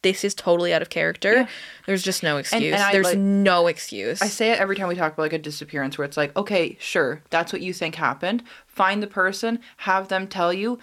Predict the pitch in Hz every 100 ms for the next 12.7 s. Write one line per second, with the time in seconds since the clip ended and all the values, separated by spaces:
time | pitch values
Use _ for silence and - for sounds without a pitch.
0 | - 160 185 180 185 185 180 165 180 226
1 | 214 175 175 143 175 175 185 170 156 208
2 | 196 175 175 - 180 175 165 151 156 220
3 | - 165 170 170 156 160 208 175 170 165
4 | 147 156 139 139 73 - - _ _ _
5 | _ _ _ - 208 214 233 156 - -
6 | 147 160 170 175 180 180 160 71 - _
7 | - 196 196 196 214 165 170 180 180 175
8 | 165 156 160 - 165 170 156 143 135 -
9 | - 143 196 - 110 - 175 175 170 175
10 | 170 151 147 151 147 143 - 143 143 131
11 | - _ - 147 151 - 143 127 143 110
12 | 73 - - - _ 214 190